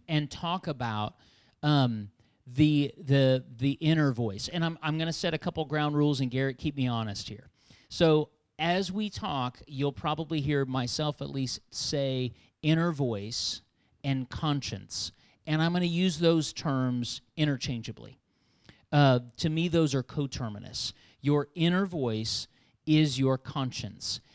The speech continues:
And I'm gonna go ahead and make a statement or a leap that I believe that your inner voice is the divinely implanted Spirit of God. And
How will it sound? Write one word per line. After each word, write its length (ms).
And 160
I'm 140
gonna 180
go 160
ahead 160
and 80
make 200
a 40
statement 600
or 120
a 60
leap 400
that 240
I 280
believe 760
that 220
your 260
inner 360
voice 680
is 280
the 140
divinely 1040
implanted 1000
Spirit 480
of 100
God. 320
And 520